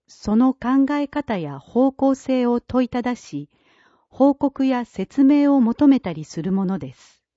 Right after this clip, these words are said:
二次元コードから各議員の一般質問の動画を見ることができます。萩市議会YouTubeの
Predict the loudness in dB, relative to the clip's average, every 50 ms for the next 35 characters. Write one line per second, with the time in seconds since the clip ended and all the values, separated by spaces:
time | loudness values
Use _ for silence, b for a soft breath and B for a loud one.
0 | _ _ _ _ _ _ _ _ _ _ _ _ _ _ _ _ _ _ _ _
1 | _ _ _ _ _ _ _ _ _ _ _ _ _ -2 0 0 2 2 2 2
2 | 4 4 4 4 4 2 2 0 -2 -2 -2 -4 -8 -10 -12 -12 -12 -12 -14 -16
3 | _ _ _ _ _ _ _ _ _ _ -8 -6 -6 -4 -4 -4 -4 -2 0 0
4 | 2 2 2 2 0 0 -2 -4 -6 -6 -10 -12 _ -14 -14 -14 -14 _ _ 0
5 | 2 4 4 2 0 -4 _ -4 -2 -2 0 -2 -2 -2 -4 -4 -6 -4 -4 -4
6 | -4 -4 -4 -4 -4 -2 -2 -2 -2 -2 -2 -2 -4 -8 -8 -8 -8 -8 -10 -12
7 | -14 -14 _ -8 -6 -6 -6 -8 -12 _ _ _ _ _ _ _ _ _ _ _
8 | _ _ _ _ _ _ _ _ _ _ _ _ _ _ _ _ _ _ _ _
9 | _ _ _ -8 -8 -6 -2 0 -2 -2 -2 -2 -2 -2 -2 -4 -4 -6 -6 -6
10 | -6 -6 -2 0 0 0 0 -2 -4 -4 -2 -2 -2 -2 -4 -4 -4 -4 -8 -10